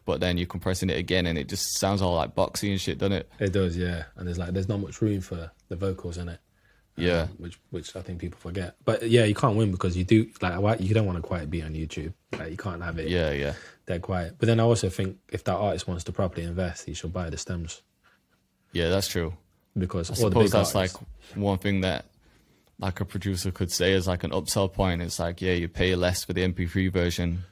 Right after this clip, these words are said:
Speaker 1: 'cause the end result isn't gonna be as good as it could be with the stems.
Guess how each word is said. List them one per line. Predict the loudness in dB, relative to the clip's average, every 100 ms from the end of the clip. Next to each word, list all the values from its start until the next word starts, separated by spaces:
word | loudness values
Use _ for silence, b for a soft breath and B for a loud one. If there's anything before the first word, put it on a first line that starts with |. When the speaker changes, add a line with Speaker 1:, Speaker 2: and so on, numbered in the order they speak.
| _
Speaker 1:
'cause | -4 -4 -4 -10 b b b b b _
the | 0
end | 4 6 4 2 -2
result | -2 2 4 4
isn't | 2 2
gonna | 2 2
be | 2 2
as | 0
good | 0 -2
as | -2
it | -4
could | -4 0
be | 0
with | 0
the | -4
stems. | 0 2 2 -2